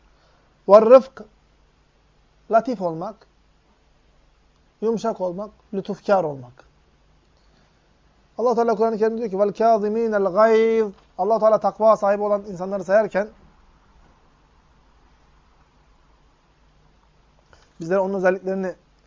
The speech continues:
anlatırken diyor ki Allah Teala, ne yapanlar? Öfkelerini hapsedenlerdir onlar. "Vel afîne anin nâs."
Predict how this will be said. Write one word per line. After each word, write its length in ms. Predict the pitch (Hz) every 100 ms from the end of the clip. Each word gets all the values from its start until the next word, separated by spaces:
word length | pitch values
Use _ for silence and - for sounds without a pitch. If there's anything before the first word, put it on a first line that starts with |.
| _ _ _ _ _ -
anlatırken 540 | 170 185 175 160 151
diyor 140 | 196
ki 220 | 170 165 156
Allah 240 | 156 151
Teala, 340 | 143 143 170 - _ _ _ _ _ _ _ _ _ _ _
ne 60 | 196
yapanlar? 600 | 196 180 175 190 208 _ _ _ _ _ _ _ _ -
Öfkelerini 920 | 196 196 - 208 220 226 220 220 247 262
hapsedenlerdir 840 | 202 233 - 190 180 170 160 143
onlar. 400 | 139 131 120 - _ _ _ _ _ _ _ _ _ _ _ _
"Vel 420 | 170 196 208 226 240
afîne 360 | 247 277 262
anin 360 | 240 240 247 240
nâs." 460 | 247 208 160 -